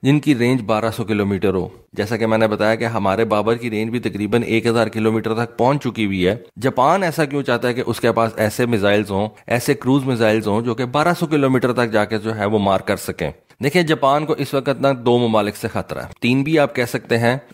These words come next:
रशिया के साथ उसके कॉन्फ्लिक्ट्स हैं कुछ आइलैंड्स के ऊपर,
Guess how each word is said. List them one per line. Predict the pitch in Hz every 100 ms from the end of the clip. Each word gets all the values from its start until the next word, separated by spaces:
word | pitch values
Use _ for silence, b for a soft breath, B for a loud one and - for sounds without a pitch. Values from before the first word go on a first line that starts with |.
| -
रशिया | 113 147 139
के | 131
साथ | 131 123
उसके | 117 - 123
कॉन्फ्लिक्ट्स | 117 113 113 123 - 127
हैं | 127
कुछ | 123 120 -
आइलैंड्स | 107 107 107 110
के | -
ऊपर, | 90 90 104